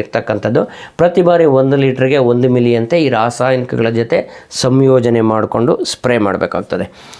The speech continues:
ನೆಕ್ಸ್ಟ್ ಇನ್ನೊಂದಿದೆ ಫಿಪ್ರೋನಿಲ್ ಅಂತ, ಇದು ಹದಿನೆಂಟು ಪಾಯಿಂಟ್ ಎಂಟು ಪರ್ಸೆಂಟ್ ಎಸ್ ಸಿ ಫಾರ್ಮುಲೇಷನಲ್ಲಿ ಇರ್ತಕ್ಕಂಥದ್ದು ಉಪಯೋಗಿಸ್ಬೇಕಾಗ್ತದೆ. ಇದು ಒಂದು ಲೀಟ್ರಿಗೆ ಅರ್ಧ ಎಮ್ ಎಲ್ನಿಂದ ಒಮ್ಮೊಮ್ಮೆ ಒಂದು ಎಮ್ ಎಲ್ ಹಾಕೊಂಡು ಉಪಯೋಗಿಸ್ತಾ ಇದ್ದಾರೆ. ಇದು ಗರುಡದಲ್ಲಿ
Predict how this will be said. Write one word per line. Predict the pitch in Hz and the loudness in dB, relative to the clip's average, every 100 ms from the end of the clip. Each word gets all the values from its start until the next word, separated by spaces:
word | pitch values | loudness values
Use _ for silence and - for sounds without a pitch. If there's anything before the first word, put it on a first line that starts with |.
| - - - 147 | -20 -14 -2 0
ನೆಕ್ಸ್ಟ್ | 165 - | 0 0
ಇನ್ನೊಂದಿದೆ | 151 151 143 131 147 143 | 2 4 2 2 0 0
ಫಿಪ್ರೋನಿಲ್ | 135 131 143 147 139 127 | -4 -2 0 2 2 2
ಅಂತ, | 120 113 151 135 | 0 0 -2 0
ಇದು | 123 | 0
ಹದಿನೆಂಟು | 113 123 123 123 123 | 0 0 0 -2 -2
ಪಾಯಿಂಟ್ | 120 113 117 | -2 0 0
ಎಂಟು | 135 147 147 | 0 -2 -2
ಪರ್ಸೆಂಟ್ | 131 - 123 120 | -2 0 -2 -2
ಎಸ್ | 117 | -2
ಸಿ | 131 | -4
ಫಾರ್ಮುಲೇಷನಲ್ಲಿ | 131 120 123 117 113 123 123 120 | -2 0 0 0 0 0 0 -2
ಇರ್ತಕ್ಕಂಥದ್ದು | 113 123 - 117 117 113 | -2 -4 -2 -2 0 -2
ಉಪಯೋಗಿಸ್ಬೇಕಾಗ್ತದೆ. | 113 117 113 113 110 110 113 120 170 - - - - - - | 0 0 0 -2 -2 -2 -2 0 0 -4 -16 -20 -20 -8 0
ಇದು | 135 131 | 2 2
ಒಂದು | 131 131 | 2 0
ಲೀಟ್ರಿಗೆ | 123 131 165 - 127 | 0 0 0 -2 -4
ಅರ್ಧ | 117 113 123 | -2 0 0
ಎಮ್ | 117 120 | 2 0
ಎಲ್ನಿಂದ | 113 123 170 - - | 0 0 -2 -4 -4
ಒಮ್ಮೊಮ್ಮೆ | 120 123 123 117 | 0 0 2 2
ಒಂದು | 120 123 131 | 2 2 2
ಎಮ್ | 131 | 2
ಎಲ್ | 127 131 131 | 2 2 2
ಹಾಕೊಂಡು | 123 123 123 117 | 0 0 0 0
ಉಪಯೋಗಿಸ್ತಾ | 123 117 - 120 | 0 -2 0 0
ಇದ್ದಾರೆ. | 113 123 160 - - - - - - - - - | 2 0 0 -4 -18 -20 -20 -20 -20 -20 -10 -4
ಇದು | 123 131 139 - - _ 113 | 0 2 0 -4 -20 _ -2
ಗರುಡದಲ್ಲಿ | 113 117 120 113 110 | 0 2 2 2 0